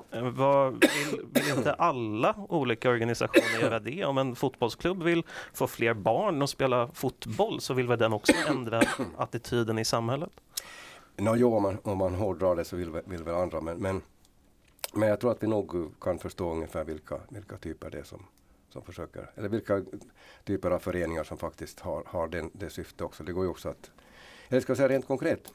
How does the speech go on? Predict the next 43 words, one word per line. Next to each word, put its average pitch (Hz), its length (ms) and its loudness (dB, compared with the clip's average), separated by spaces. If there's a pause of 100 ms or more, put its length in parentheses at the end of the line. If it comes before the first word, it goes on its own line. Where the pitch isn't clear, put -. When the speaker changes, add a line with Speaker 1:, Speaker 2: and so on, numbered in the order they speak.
Speaker 2:
där, 113 300 2 (1000)
eh, 95 240 4
man 101 140 2
arrangerar 101 400 0
den 90 100 -4
här 104 100 0
Pride-festivalen, 85 1080 -2
och 73 120 -8
då 82 80 -10
första - 340 -8
sommaren 80 320 -6
så - 120 -12
fick - 240 -8
jag 104 80 0
ju - 180 -2
inbjudan 78 500 -2
till - 200 -10
det, - 100 -6
men 101 160 -8
eftersom 80 280 -10
jag 78 100 -8
då 73 140 -6
inte - 160 -10
var - 80 -8
här 110 220 2
så, - 180 -6 (540)
så 117 140 -10
svarade 87 280 2
jag 104 100 2
artigt 127 220 -2
att 120 140 -6
jag, 123 280 0
jag, 123 420 -4
jag 113 160 -2
kan 113 100 2
inte 104 100 -4
vara 110 100 2
med, 127 160 2
men 98 80 0
jag 95 100 -4
kan 101 120 -2
gärna 92 220 0
bli 101 240 -2